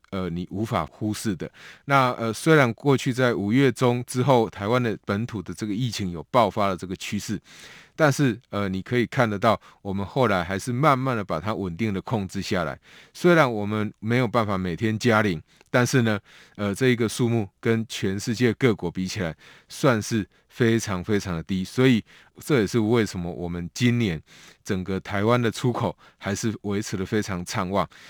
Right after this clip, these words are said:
所以在这边，呃，我想各位听众朋友可以直接的这个发现一件事情，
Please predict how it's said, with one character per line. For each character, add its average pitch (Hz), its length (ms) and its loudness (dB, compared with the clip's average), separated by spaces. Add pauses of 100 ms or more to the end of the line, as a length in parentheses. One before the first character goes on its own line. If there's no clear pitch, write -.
(140)
所 - 140 0
以 151 80 4
在 165 160 2
这 156 120 0
边， 147 300 2 (360)
呃， 113 120 -2
我 113 140 2
想 104 180 0
各 135 120 -2
位 131 100 4
听 120 160 -2
众 123 140 0
朋 110 180 -2
友 98 200 2 (180)
可 - 120 -4
以 117 80 4
直 104 260 -4
接 127 200 2
的 110 100 0
这 104 120 -6
个 98 120 -2
发 107 240 0
现 104 200 0
一 90 40 -4
件 95 160 -2
事 107 160 -2
情， 82 200 -6